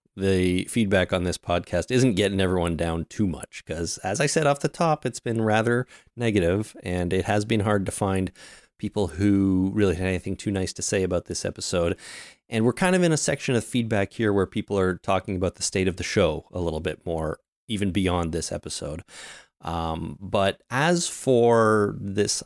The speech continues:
idea that it's a ridiculous idea for Aaron and Enid to go to the seaside group,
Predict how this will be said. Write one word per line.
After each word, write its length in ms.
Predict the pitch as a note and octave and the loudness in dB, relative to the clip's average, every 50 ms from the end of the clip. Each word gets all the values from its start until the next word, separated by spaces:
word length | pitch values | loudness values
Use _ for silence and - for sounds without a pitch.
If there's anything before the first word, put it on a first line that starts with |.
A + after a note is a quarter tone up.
| - | -4
idea 640 | G#2 F#2+ F#2 F2+ E2+ F2+ F#2 F#2 F#2 F#2 F2+ F2 F2 | -2 0 0 0 -2 -2 -2 0 0 2 2 0 0
that 320 | F2 F2+ F2 E2 E2+ - - | 0 0 0 -2 -2 -2 -4
it's 240 | G#2 F2 - - F2+ | -8 -8 -6 -4 -2
a 380 | F2 E2+ F2 E2+ E2+ - - - - - _ _ _ _ | 0 0 0 0 -2 -4 -8 -10 -14 -18 _ _ _ _
ridiculous 680 | B3 G#3 D3+ G#2+ G2+ F#2+ G2+ F#2+ - G#2 F#2+ E2+ - | -12 -4 -2 0 2 2 2 2 2 0 0 0 0
idea 340 | F2 F2+ F2+ E2+ F2+ F2+ F2 - | 0 0 0 0 0 0 -2 -2
for 180 | - F#2 - - | -4 -8 -6 -4
Aaron 360 | G#2 F#2 F#2 F#2 F#2 F2+ F2+ - - | -2 0 0 0 0 -2 -4 -6 -8
and 160 | F#2 E2+ - | -12 -8 -6
Enid 280 | G2 F2+ F2+ F2 F2 - | -4 -2 -2 -4 -4 -6
to 100 | - G2 | -10 -6
go 220 | F#2 F2+ E2+ F2 | -4 -2 -2 -2
to 100 | E2 - | -2 -4
the 100 | F2 E2+ | -6 -6
seaside 520 | - - - F#2 E2+ - F2+ E2+ E2+ E2 E2 | -4 -4 -4 -4 -2 -2 -2 -2 -2 -4 -4
group, 300 | - E2 E2+ E2 - | -4 -2 -2 -4 -4